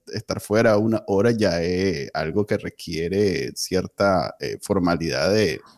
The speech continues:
de, de cómo explicar al público, a la audiencia, de por qué estuvo fuera. Vos hiciste eso en un, en un video live que está en YouTube, lo pueden ir a buscar. Pero contanos cuál fue el resumen ya final de todo lo que pasó.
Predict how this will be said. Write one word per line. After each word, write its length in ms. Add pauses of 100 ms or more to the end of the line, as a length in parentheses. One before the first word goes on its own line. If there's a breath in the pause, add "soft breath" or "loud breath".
(120)
de, 160
de 400
cómo 240
explicar 680
al 140
público, 420
a 40
la 80
audiencia, 440
de 60
por 240
qué 80
estuvo 320
fuera. 400 (440)
Vos 200
hiciste 340 (100)
eso 220
en 60
un, 420
en 160
un 320
video 300
live 340
que 80
está 160
en 100
YouTube, 360
lo 80
pueden 240
ir 80
a 40
buscar. 360 (560 loud breath)
Pero 140
contanos 420
cuál 220
fue 340
el 160
resumen 440
ya 140
final 540
de 120
todo 220
lo 120
que 80
pasó. 420